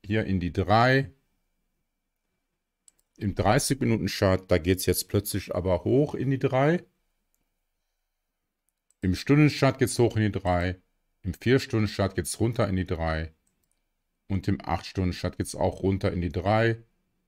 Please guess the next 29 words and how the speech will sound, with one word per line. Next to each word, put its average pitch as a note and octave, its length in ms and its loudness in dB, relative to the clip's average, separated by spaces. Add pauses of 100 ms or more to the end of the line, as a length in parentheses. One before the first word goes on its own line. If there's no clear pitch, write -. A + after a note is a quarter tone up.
(540)
Das - 540 -2
hier A2 180 4
ist - 220 0
sehr G#2+ 400 2 (440)
gefährlich. A#2 1120 2 (140)
Also F#2+ 540 0 (1000)
die G#2 120 0
zwei G2+ 380 2
hat G2+ 160 2
quasi F#2+ 480 2
sozusagen F#2 600 -2
ihre F#2+ 140 -2
hundert G2 320 0
Prozent G#2 440 -2
hier F2+ 240 2
gemacht. F2+ 460 -4 (600)
Das - 500 -2
könnte G2+ 600 2
sein, F#2+ 380 0
dass F2+ 140 -4
das - 200 -4
ganze F2 300 0
Ding E2+ 240 -4
kippt - 220 -4
und - 80 -16
der G2 80 2
nach F2+ 140 0
oben F#2 320 0
durchgeht. - 560 -6